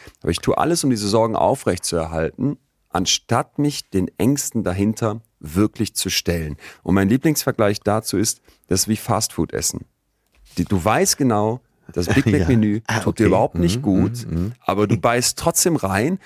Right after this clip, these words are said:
Speaker 1: und in dem Moment selbst schmeckt das total geil und lecker. Du denkst, ah, das denkst du nicht bewusst, sondern es läuft unbewusst ab, ich mache mir jetzt Sorgen, ich kümmere mich um meine Probleme.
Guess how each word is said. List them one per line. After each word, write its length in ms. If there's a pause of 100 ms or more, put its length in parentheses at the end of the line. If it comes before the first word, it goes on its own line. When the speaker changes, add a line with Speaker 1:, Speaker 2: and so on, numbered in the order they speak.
(140)
Speaker 1:
und 140
in 80
dem 120
Moment 340
selbst 420 (100)
schmeckt 300
das 140
total 420
geil 240
und 160
lecker. 380 (180)
Du 80
denkst, 320
ah, 240 (320)
das 200
denkst 200
du 80
nicht 180
bewusst, 340
sondern 180
es 80
läuft 160
unbewusst 280
ab, 120
ich 80
mache 200
mir 80
jetzt 200
Sorgen, 320
ich 160
kümmere 200
mich 140
um 60
meine 200
Probleme. 640